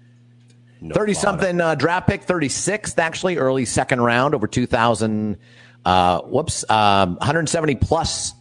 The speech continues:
Speaker 2: uh, sacks in his career, double-digit postseason touchdowns. He had six postseason games, and that includes rush-, rushing touchdowns as well as passing touchdowns. Played with three head coaches:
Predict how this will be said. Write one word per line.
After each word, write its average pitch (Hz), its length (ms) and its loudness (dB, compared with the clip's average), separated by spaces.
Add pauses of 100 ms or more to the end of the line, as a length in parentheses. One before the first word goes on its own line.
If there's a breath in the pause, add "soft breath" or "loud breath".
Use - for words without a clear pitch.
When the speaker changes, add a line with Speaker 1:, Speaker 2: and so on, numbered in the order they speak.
(640)
Speaker 2:
uh, 80 140 -4
sacks - 680 -4 (120)
in 135 80 -8
his 131 80 -2
career, 147 220 -2
double-digit 165 760 -4
postseason 151 640 -2
touchdowns. 95 560 0
He 107 60 0
had 95 120 -2
six - 460 -6 (300 soft breath)
postseason 135 520 0
games, 117 460 2 (340 loud breath)
and 107 280 2
that 120 260 0
includes 117 720 0
rush-, 123 400 0
rushing 127 360 -2
touchdowns 104 520 0
as 90 80 0
well 104 220 2
as 95 80 -2
passing 85 400 0
touchdowns. 85 500 0 (480 soft breath)
Played 135 200 0
with 123 180 -2
three 180 340 0
head 127 300 -2
coaches: 110 640 -2